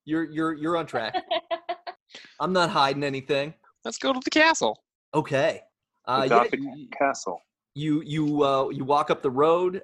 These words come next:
Speaker 1: Um, it takes you about an hour to walk from the lake to the castle. The castle is a, it is a craggy, tall and thin, uh, parapet covered, just kind of monstrosity. It's, it's,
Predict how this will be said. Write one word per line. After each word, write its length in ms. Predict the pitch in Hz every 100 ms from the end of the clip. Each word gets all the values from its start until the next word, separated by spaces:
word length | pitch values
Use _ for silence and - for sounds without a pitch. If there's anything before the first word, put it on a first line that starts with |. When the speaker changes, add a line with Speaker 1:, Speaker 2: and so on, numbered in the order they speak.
| -
Speaker 1:
Um, 420 | 135 127 123 123 -
it 380 | 90 95 127
takes 260 | 147 143 -
you 180 | 151 135
about 340 | 117 117 135
an 120 | 131 123
hour 420 | 110 117 139 160
to 160 | 170 -
walk 300 | 147 143 -
from 120 | 151
the 60 | 143
lake 380 | 135 143 156 -
to 100 | 143
the 60 |
castle. 580 | - 151 143 151 214 - _ _ _ -
The 60 |
castle 440 | 147 147 151 160 147
is 140 | 131
a, 280 | 135 123 120
it 180 | 127 135
is 160 | 123 113
a 80 | 104 _
craggy, 840 | - - 151 151 151 156 151 147 _ _ _
tall 640 | - - 156 151 156 160 - -
and 220 | 127 127 _
thin, 400 | 156 147 143 143 135 _ -
uh, 220 | 127 123 -
parapet 580 | 143 160 147 156 143 -
covered, 560 | - 135 135 139 131 - _ _ - 101 123
just 300 | 120 123 - - _ -
kind 180 | - 135
of 60 | 127
monstrosity. 840 | 107 107 - 110 120 160 160 104
It's, 360 | - 113 - - _ _
it's, 380 | 131 123 -